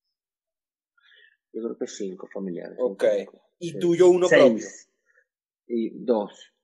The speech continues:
Speaker 2: Dos, ok.
Speaker 1: Dos.
Speaker 2: El que, el, porque ahora te fuiste, di-, dime por qué tomaste la decisión de irte a España, porque viviste toda tu vida en Miami y dijiste, "¿Sabes qué? Voy a probar suerte a España". ¿Qué te, marico, por qué? Cuéntame por qué.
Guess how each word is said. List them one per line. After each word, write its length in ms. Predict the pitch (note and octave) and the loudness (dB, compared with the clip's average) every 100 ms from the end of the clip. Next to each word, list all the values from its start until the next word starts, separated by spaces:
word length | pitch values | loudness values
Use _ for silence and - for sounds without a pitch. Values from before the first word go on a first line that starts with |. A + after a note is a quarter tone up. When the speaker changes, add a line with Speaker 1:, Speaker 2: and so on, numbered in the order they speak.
| _ - | _ -2
Speaker 2:
Dos, 400 | C#3+ A#2+ - _ | 0 0 -6 _
ok. 180 | - - A2 G2 | -20 -10 -8 -8
Speaker 1:
Dos. 240 | A2 F#2+ - | -8 -10 -10
Speaker 2:
El 120 | C3+ | -8
que, 100 | D3 C#3+ C#3+ | -6 -6 -6
el, 200 | C3+ - | -8 -6
porque 220 | C#3 C3+ | -6 -2
ahora 200 | C3 D#3+ | -2 -2
te 100 | F3 | -6
fuiste, 320 | D#3 D3 F#3 | -8 -8 -8
di-, 160 | D#3+ E3 | -6 -10
dime 260 | C#3+ E3+ | -10 -8
por 140 | F#3 F3 | -6 -6
qué 80 | C#3+ | -4
tomaste 300 | A3+ A#2 F3 | -8 -6 -4
la 60 | |
decisión 260 | E3+ C3 B2+ | -4 -6 -14
de 60 | C#3 | -10
irte 120 | C#3+ | -12
a 40 | |
España, 320 | - C#3+ A2 A2 | -6 -8 -8 -12
porque 160 | A#2 | -12
viviste 420 | A#2 B2 - E3+ - | -12 -14 -10 -12 -4
toda 220 | F#3 G3 | -4 -4
tu 120 | E3 | -8
vida 240 | D#3 F3+ F#3+ | -6 -6 -6
en 100 | C#3+ | -12
Miami 480 | C3 D3 G3 G3+ A3 _ _ _ | -16 -8 -8 -8 -20 _ _ _
y 60 | C#3 | -14
dijiste, 200 | C#3+ C#3+ | -12 -10
"¿Sabes 180 | F3 F3 | -10 -2
qué? 100 | G3 | 0
Voy 160 | D#3+ | 2
a 40 | F3+ | 2
probar 260 | D#3+ D#3 | 0 -2
suerte 240 | - F#3 F#3 | -4 -8 -8
a 20 | |
España". 320 | F3+ C3+ A#2 | -8 -12 -10
¿Qué 80 | D3+ | -16
te, 220 | - A#3 _ | -16 -16 _
marico, 260 | D3 D3 C3 | -12 -12 -10
por 180 | B2 | -12
qué? 260 | - C3+ - | -6 -8 -6
Cuéntame 280 | C#3 D#3+ G3 | -12 -8 -6
por 140 | C3 - | -6 -8
qué. 220 | A#2+ - | -8 -10